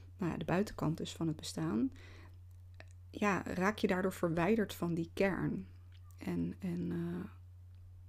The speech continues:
daardoor zijn mensen, ja, hun pad kwijtgeraakt. En ja, wat, wat vind ik nou eigenlijk leuk? Of,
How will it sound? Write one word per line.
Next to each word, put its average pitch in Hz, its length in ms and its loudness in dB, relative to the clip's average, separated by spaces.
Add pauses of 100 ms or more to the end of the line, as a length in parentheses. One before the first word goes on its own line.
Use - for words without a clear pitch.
(560)
daardoor 180 260 0
zijn 175 180 6
mensen, 175 340 4
ja, 208 160 4
hun 156 220 6
pad - 240 4
kwijtgeraakt. 151 840 2
En 165 280 4 (880)
ja, 185 220 0
wat, 170 180 0
wat 180 200 -2
vind 196 180 4
ik 226 140 4
nou - 160 2
eigenlijk 156 320 0
leuk? 160 380 4
Of, - 360 -6